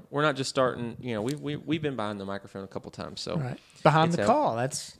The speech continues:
Speaker 1: That's the whole point, yeah, of the show. There is a, um, uh, I, we're gonna try to, um, how podcasting works on that. It's gonna be through SoundCloud, but I'm gonna post it on Facebook,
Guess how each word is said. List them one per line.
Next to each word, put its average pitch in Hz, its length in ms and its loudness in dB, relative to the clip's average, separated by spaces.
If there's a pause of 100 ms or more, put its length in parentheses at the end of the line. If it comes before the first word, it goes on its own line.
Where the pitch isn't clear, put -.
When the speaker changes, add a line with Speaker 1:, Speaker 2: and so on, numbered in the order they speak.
Speaker 1:
That's 110 300 2
the 131 120 6
whole 135 220 6
point, 147 280 0
yeah, 160 160 0
of 117 180 0
the 139 80 -6
show. 190 320 -4 (420)
There 123 240 6
is 123 460 2
a, 113 380 2
um, 104 560 0 (1700)
uh, 98 360 0 (120)
I, 98 180 0
we're 117 220 0
gonna 143 160 0
try 139 300 4
to, 123 640 -4 (680)
um, 104 120 -10 (1000)
how 123 160 2
podcasting 117 720 0
works 110 360 0
on 107 180 -2
that. 101 360 -2 (200)
It's - 120 -10
gonna 104 140 -4
be 110 80 -2
through 113 140 -6
SoundCloud, 98 680 -2 (240)
but 107 100 -6
I'm 98 60 -2
gonna 98 100 -4
post 98 300 -2
it - 20 -2
on 110 100 -2
Facebook, 98 600 -4